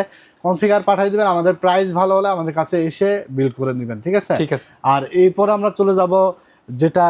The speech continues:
Speaker 1: সবচেয়ে আকর্ষণীয় একটা বিল্ড, বর্তমান সময়ে পাওয়ারফুল একটা বিল্ড, এম ফাইভ সকেটের প্রসেসর দিয়ে যেটা Ryzen ফাইভ এর সেভেন ফাইভ জিরো জিরো এফ মডেলের একটি প্রসেসর দিয়ে বিল্ডটা থাকবে এবং এটার ক্যাসিংটাও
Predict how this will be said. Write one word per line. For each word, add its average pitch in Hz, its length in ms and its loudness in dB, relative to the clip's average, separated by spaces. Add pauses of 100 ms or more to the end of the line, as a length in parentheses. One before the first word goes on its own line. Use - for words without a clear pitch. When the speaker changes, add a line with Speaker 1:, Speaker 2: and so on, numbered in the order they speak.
Speaker 1:
সবচেয়ে - 680 0
আকর্ষণীয় 202 580 -2
একটা 185 220 0
বিল্ড, 190 340 2
বর্তমান 165 400 0
সময়ে 190 580 0 (260)
পাওয়ারফুল 185 500 2
একটা 202 220 0
বিল্ড, 202 320 2 (340)
এম 202 320 4 (100)
ফাইভ 190 280 2
সকেটের 180 440 0 (100)
প্রসেসর 196 360 2
দিয়ে 202 340 0 (400)
যেটা 156 180 2 (120)
Ryzen 185 400 0 (160)
ফাইভ 185 220 2 (100)
এর 202 60 -2 (500)
সেভেন 208 320 2
ফাইভ 202 160 -2 (140)
জিরো 180 220 4
জিরো 185 160 2 (240)
এফ 202 100 0 (160)
মডেলের 202 380 2
একটি 202 140 -2 (100)
প্রসেসর 185 360 0
দিয়ে 185 180 2
বিল্ডটা 185 260 2 (100)
থাকবে 175 260 2 (460)
এবং 196 140 4 (120)
এটার 175 260 0
ক্যাসিংটাও 196 500 0